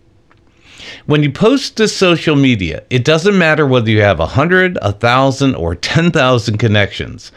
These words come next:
Algorithms limit who sees your content. I have found that only around a hundred and fifty people ever see most of your posts.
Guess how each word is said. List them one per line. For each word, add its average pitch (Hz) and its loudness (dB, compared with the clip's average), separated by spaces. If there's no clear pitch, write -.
Algorithms 147 0
limit 107 0
who 151 0
sees 127 0
your 117 0
content. 95 -4
I 165 2
have 226 -2
found 160 2
that 139 0
only 226 0
around 151 2
a 104 2
hundred 156 -2
and 131 0
fifty 139 0
people 123 -2
ever 131 0
see 117 0
most 95 -2
of 95 0
your 87 -2
posts. - -4